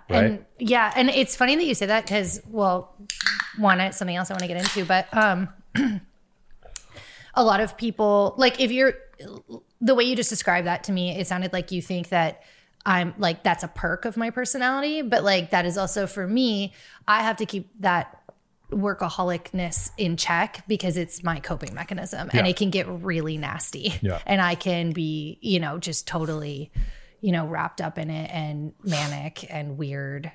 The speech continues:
Speaker 1: Yeah.
Speaker 2: Um, so it's like, it's, it, it's weird, you know, it, like, like, in all the ways that, and I think everybody's, like, coping mechanisms, like, help them. Obviously, that's a mechanism to do that. But I think it's,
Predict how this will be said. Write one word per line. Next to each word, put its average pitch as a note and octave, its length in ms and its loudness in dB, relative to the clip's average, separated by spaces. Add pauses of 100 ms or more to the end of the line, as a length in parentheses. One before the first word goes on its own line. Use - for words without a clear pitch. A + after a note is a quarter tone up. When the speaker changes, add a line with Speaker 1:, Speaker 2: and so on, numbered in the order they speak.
(100)
Speaker 1:
Yeah. D3+ 280 2
Speaker 2:
Um, D3 160 -10
so A#3+ 180 4
it's A3+ 120 6
like, A#3+ 160 4
it's, A#3+ 140 2
it, A#3 160 4
it's A#3 280 2
weird, F3+ 400 -4
you G#3+ 100 0
know, A3 120 4
it, G#3+ 260 -2
like, A3 160 4 (520)
like, G3 360 0
in A#3 160 2
all G#3+ 160 6
the G#3 100 2
ways F#3 340 0
that, E3 360 -2 (160)
and B3 120 4
I D4+ 100 4
think F#4 180 2
everybody's, F3+ 440 2
like, E3+ 220 -2 (420)
coping F#3 300 0
mechanisms, E3+ 560 -2
like, E3 180 -4
help F3+ 340 -4
them. E3 200 -4
Obviously, D#3+ 420 -2
that's D#3+ 160 -8
a F3+ 40 -4
mechanism E3 640 -4
to D#3+ 100 -10
do F#3+ 160 -2
that. D3+ 380 0
But E3+ 260 -2
I F3+ 60 -4
think E3+ 360 -8
it's, - 440 -4